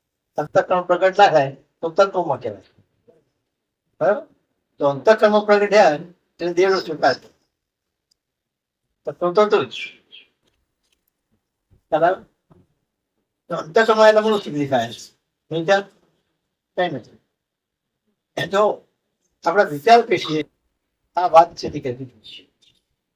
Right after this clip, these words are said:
આપણે શું વાત થઈ કે આપણને ભગવાન મળ્યા, આપણે શ્રદ્ધાથી છીએ એટલે "મેં માંગો, ભગવાન મળ્યા, ભગવાન મળ્યા."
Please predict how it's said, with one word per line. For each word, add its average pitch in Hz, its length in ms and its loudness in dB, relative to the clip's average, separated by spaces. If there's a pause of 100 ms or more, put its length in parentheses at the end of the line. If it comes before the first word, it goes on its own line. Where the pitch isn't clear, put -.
(560)
આપણે 208 260 0
શું 226 320 -2 (440)
વાત 165 220 6
થઈ 165 160 0 (1120)
કે 185 160 -2 (180)
આપણને - 520 0
ભગવાન 180 380 4
મળ્યા, 214 320 6 (520)
આપણે 175 120 0
શ્રદ્ધાથી 196 540 2
છીએ 214 180 4
એટલે - 680 -10
"મેં 180 220 0
માંગો, 185 280 4
ભગવાન 156 360 0
મળ્યા, 170 240 -2
ભગવાન 165 380 0
મળ્યા." 135 260 0